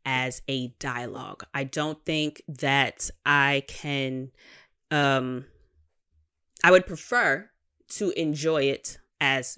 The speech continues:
discourse with, um, not interpretation, but with interaction with you guys. So I am actually, um,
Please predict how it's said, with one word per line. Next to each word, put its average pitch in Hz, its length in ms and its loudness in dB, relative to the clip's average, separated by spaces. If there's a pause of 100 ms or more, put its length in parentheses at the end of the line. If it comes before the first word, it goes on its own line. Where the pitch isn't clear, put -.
(160)
discourse - 640 -10 (380)
with, 147 580 0 (120)
um, 131 640 0 (1300)
not 139 240 2
interpretation, 131 600 -6
but 131 280 -6
with 131 220 0
interaction 175 840 4 (300)
with 151 160 0
you 139 120 0
guys. - 360 -8 (440)
So 160 320 2 (100)
I 202 420 4
am 165 360 2
actually, 143 960 4
um, 135 580 -2